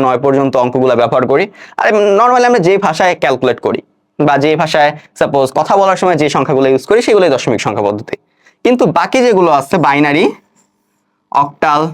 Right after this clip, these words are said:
বা হেক্সাডেসিমাল, এগুলো মূলত আমাদের যখন ডিজিটাল ডিভাইস বানানোর প্রয়োজন হয় বা ডিজিটাল ডি-,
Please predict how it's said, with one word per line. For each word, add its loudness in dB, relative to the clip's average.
বা 2
হেক্সাডেসিমাল, 0
এগুলো 2
মূলত 0
আমাদের 2
যখন 0
ডিজিটাল 2
ডিভাইস 0
বানানোর 2
প্রয়োজন 2
হয় 2
বা 2
ডিজিটাল 2
ডি-, 4